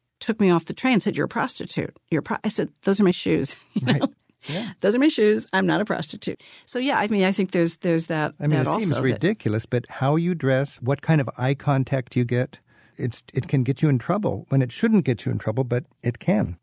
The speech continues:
Speaker 1: Yeah, and I mean, I think it's also important for women. It is different, and, you know, I'm thinking about this too because it was true in India, and it's, it's true. You know, you know, you need to know when you need to wear a headscarf or have your, your, your arms covered, and not to wear shorts, and not to,
Speaker 2: Mm-hmm.
Speaker 1: you know,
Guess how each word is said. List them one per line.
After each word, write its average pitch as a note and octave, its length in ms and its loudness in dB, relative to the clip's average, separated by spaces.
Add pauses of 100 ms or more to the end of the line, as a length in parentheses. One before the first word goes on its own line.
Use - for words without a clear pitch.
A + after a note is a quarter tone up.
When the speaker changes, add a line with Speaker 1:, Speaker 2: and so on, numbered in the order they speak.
(720)
Speaker 1:
Yeah, F#4 120 0
and D#4 120 6
I E4 40 6
mean, D#4+ 140 8
I D#4 60 6
think D#4 200 0
it's - 140 -6
also A#3+ 240 2
important G#3+ 380 0
for G#3 100 0
women. F#3+ 240 6
It G3 180 2
is A3 240 4
different, E3+ 340 0
and, D#3+ 140 4
you D3+ 60 4
know, F3+ 80 6
I'm E3+ 100 6
thinking F3+ 360 0
about D#3+ 220 0
this D#3+ 140 -4
too - 240 0
because E3 300 -4
it D3+ 100 0
was - 160 -6
true E3 200 -2
in D3+ 100 6
India, E3+ 420 4
and C#3+ 120 2
it's, - 300 -8
it's E3+ 260 -6
true. D3+ 280 0 (640)
You C#4 100 4
know, A#3 200 2 (600)
you C#4+ 120 4
know, B3 80 6
you A3 160 4
need A3+ 280 4
to C4 120 -2
know A3 160 4
when G#3 480 4
you G#3+ 160 2
need G3+ 180 4
to G#3 80 0
wear G3 260 2
a G#3+ 60 -2
headscarf - 640 -2
or F3+ 60 -2
have F3 200 0
your, F#3 220 0 (100)
your, G3 220 -2
your - 240 -2
arms A3 340 2
covered, C#3 400 -2
and D3 140 2
not F3 200 2
to G3 100 2
wear F3+ 120 2
shorts, - 600 -2
and E3 140 2
not E3 220 2
to, - 80 -2
Speaker 2:
Mm-hmm. - 360 -2
Speaker 1:
you F#3+ 60 2
know, D#3+ 240 2